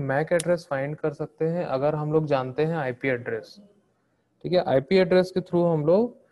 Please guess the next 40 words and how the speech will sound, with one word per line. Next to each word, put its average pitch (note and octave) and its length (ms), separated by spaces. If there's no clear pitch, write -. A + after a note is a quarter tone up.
उस E3 240
device D3 540
का G3+ 200
mac D#3 380
address D#3+ 420
find C3+ 260
कर B2+ 200
सकते A#2 380
हैं। G#2 60
इसी - 240
को D#3+ 160
हम D#3 120
लोग D3+ 140
बोलते C3+ 280
हैं E3 140
address D3 460
resolution B2+ 600
protocol। A2+ 560
This D3+ 260
protocol F3+ 420
is D#3+ 160
used D3+ 480
when D3 200
a D#3+ 120
device C3+ 440
want C#3+ 260
to D3+ 100
communicate C3 720
with C3+ 160
another C#3 340
device C3+ 400
on C#3+ 140
a D3+ 100
local D3 360
area C#3 240
network B2+ 520
or C#3+ 140
Ethernet, B2+ 560
ठीक D#3 100
है। C#3 60